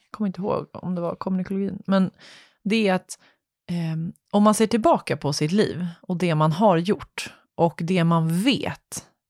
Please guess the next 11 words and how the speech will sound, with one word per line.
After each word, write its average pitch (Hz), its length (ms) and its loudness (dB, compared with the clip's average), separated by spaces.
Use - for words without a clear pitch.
har 180 120 2
gett 170 400 0
en 160 120 2
glädje, 190 480 0
eller 196 180 4
det 175 140 4
man 165 240 2
vet 175 420 -2
har 175 100 0
gett 156 360 -2
en 147 340 -2